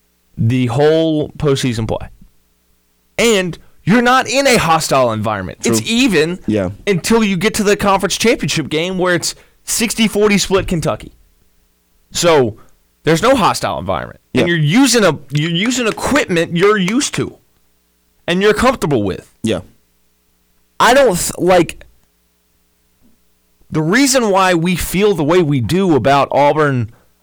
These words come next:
Speaker 1: away from Auburn Arena versus in Auburn Arena is with the Wilson basketball in Auburn Arena, yeah, it's pretty dadgum hard to beat Auburn.
Speaker 2: Yeah, most def.
Speaker 1: Because Auburn's comfortable.
Speaker 2: Mm-hmm.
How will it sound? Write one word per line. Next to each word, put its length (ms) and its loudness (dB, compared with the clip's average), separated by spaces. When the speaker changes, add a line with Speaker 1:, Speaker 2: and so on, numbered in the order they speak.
Speaker 1:
away 480 4
from 300 -2
Auburn 260 2
Arena 400 0
versus 320 -2
in 140 0
Auburn 260 0
Arena 280 -2
is 240 0
with 100 0
the 60 -2
Wilson 280 -2
basketball 420 0
in 60 -2
Auburn 220 -2
Arena, 280 -2
yeah, 320 0
it's 280 -4
pretty 680 -2
dadgum 680 0
hard 360 0
to 60 -4
beat 240 -4
Auburn. 360 -4
Speaker 2:
Yeah, 460 0
most 260 -10
def. 400 -6
Speaker 1:
Because 240 -2
Auburn's 260 0
comfortable. 580 -4
Speaker 2:
Mm-hmm. 320 0